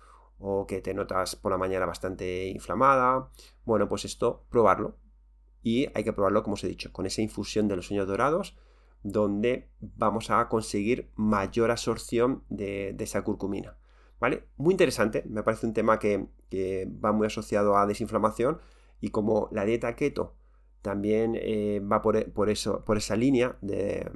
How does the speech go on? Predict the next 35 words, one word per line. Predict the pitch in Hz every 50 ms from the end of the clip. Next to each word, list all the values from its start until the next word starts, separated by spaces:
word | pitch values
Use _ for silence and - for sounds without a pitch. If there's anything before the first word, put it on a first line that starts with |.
| - - -
de | 104 98 92 95 90
alimentos, | 87 95 98 101 110 110 104 - 107 101 101 - - - -
eh, | - 98 95 92 92 92 92 90 - - - - - - - - _ _ _ _ _ _ - -
que | 117 113
ayudan, | 110 117 131 127 113 95 92 95
¿no? | 110 139 139 135
O, | - - - 95 98 95 95 92 - - - -
o | - 107 104 - -
in-, | 117 117 110 - -
incluso | 113 117 104 113 - -
la | 107 101 -
propia | 123 117 135 131
cetosis | 123 120 110 - 127 127 - 92 - - - - - - _ _ _ _ _ _ _ -
tiene | 110 110 107 110 110 110 110 104 - -
esa | 110 - 110
propiedad | - 113 104 107 107 107 104 104 -
desinflamatoria, | - - 110 107 - 107 - - 98 104 107 110 139 151 170 202 254 - - _ _ _ _ _ _ _ _ _ _
pues | - 107 107 101
mira, | 101 101 - - -
pues | - 101 104 -
sumamos | - 120 135 139 127 123 120 - - - _ _ -
un | - 120 117
alimento | 113 110 107 110 107 104 104 101
más | 113 135 -
que | - 107
nos | 98 92 92
va | 95
a | 95
venir | 95 98 92 101
súper | - - - 104 - 98 92 90
bien. | 90 87 - - - - _ _ _ - - - - _ _ _ - - _ _ _ -
Y, | 135 139 156 175 170 170 - -
eh, | - 120 117 113 113 110 110
nada | 110 113 113 107 98
más, | 95 87 - - - -